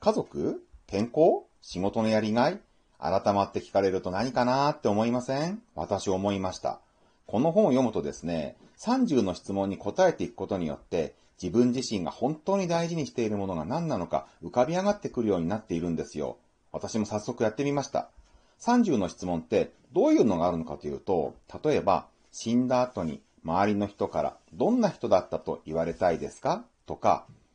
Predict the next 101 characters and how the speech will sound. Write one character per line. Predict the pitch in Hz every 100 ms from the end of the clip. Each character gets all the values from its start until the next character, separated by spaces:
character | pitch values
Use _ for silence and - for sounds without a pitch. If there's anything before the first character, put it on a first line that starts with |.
| _
「あ | -
な | 82 98
た | 92
が | 76
悪 | 67 80
口 | 113 107 78
を |
言 | 80
い | 87
た | 107
く | 107
な | 113
っ | 110
た | 98
り、 | 78 - - -
不 | -
満 | 92 110 139
を |
感 | - 127 135
じ | 147
る | 147
の | 110
は | 76 - -
ど | 156
ん | 247
な |
こ | - 117
と | 98
に | 80
対 | 101 98
し | -
て |
で | 76 71
す | -
か？」 | 143 170 - _ _
と | - 202
か | - -
い | 95
っ |
た | - 110
も | 107
の | 117
が | 90
あ | 92
る | 87
ん | 78
で | 71
す。 | - - _ _ _ _ _
そ | - -
れ | 165
ら | 196
質 | - -
問 | 98 101
に | 104
答 | 104 101 139
え | 113
て | -
い | 69
き、 | - 90 - _ -
出 | 175
て | 190
き | 180
た | 92
答 | - 95 104
え | 101
を | 95
も | 82
と | 95
に | 80
考 | - 101 110 110
え |
て | -
い | 71
く | -
と、 | - 78 - _ -
自 | 82
分 | 95 110
が | 104
大 | 80 101
事 | 151
に | 190
し | 123
て | 104
い | 101
る | 101
も |
の | 107
が | 87 62 -
浮 |
か | 82 87
び | 120
上 |
が | 151
っ | 196
て | 143
く | -
る | 71
ん | 62
で |
す | -
ね。 | 95 123 127